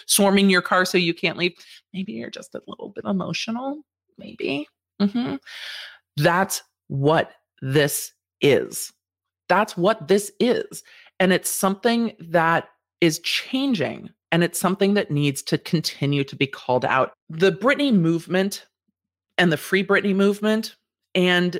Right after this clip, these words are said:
the, the documentary really put another spotlight onto a culture surrounding access to women and a culture surrounding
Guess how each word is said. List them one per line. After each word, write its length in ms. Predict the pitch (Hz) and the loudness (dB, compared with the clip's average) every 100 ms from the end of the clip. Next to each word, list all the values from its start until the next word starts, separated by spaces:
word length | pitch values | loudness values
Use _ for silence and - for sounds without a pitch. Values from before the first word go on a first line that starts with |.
| - | -12
the, 600 | 156 180 175 170 165 165 165 _ _ _ _ _ _ _ _ _ _ _ _ _ _ _ _ _ _ _ _ _ _ _ _ _ _ _ _ _ 170 - - - - - - _ _ _ - | -6 -2 -2 0 0 -2 -4 _ _ _ _ _ _ _ _ _ _ _ _ _ _ _ _ _ _ _ _ _ _ _ _ _ _ _ _ _ -16 -16 -20 -20 -20 -20 -20 _ _ _ 0
the 120 | 175 | 2
documentary 840 | 185 190 196 170 147 160 185 202 - | 4 2 0 0 2 2 0 -2 -6
really 720 | 135 143 185 196 220 220 233 _ _ _ _ _ _ _ _ | -18 -4 2 2 2 -4 -10 _ _ _ _ _ _ _ _
put 340 | - 220 - | -2 0 2
another 460 | 175 170 170 196 190 | 2 4 4 4 2
spotlight 600 | - - 165 - 165 - | -2 0 0 2 0 2
onto 840 | 151 156 160 - - 151 143 143 135 _ _ _ | 0 2 0 -4 -4 0 0 0 -4 _ _ _
a 100 | 156 | 0
culture 500 | 151 - 170 170 175 | 0 -4 0 2 2
surrounding 720 | 175 - 143 139 135 135 135 - | 0 -2 0 2 2 2 0 0
access 480 | 127 127 135 123 - | -2 0 -2 -2 -4
to 120 | 123 | -2
women 380 | 123 123 95 - | -2 -2 -6 -4
and 100 | 156 | -2
a 60 | 139 | -2
culture 420 | - 170 170 175 | -2 -4 -2 -2
surrounding 720 | - 156 143 135 135 135 135 | -2 0 2 2 2 0 -2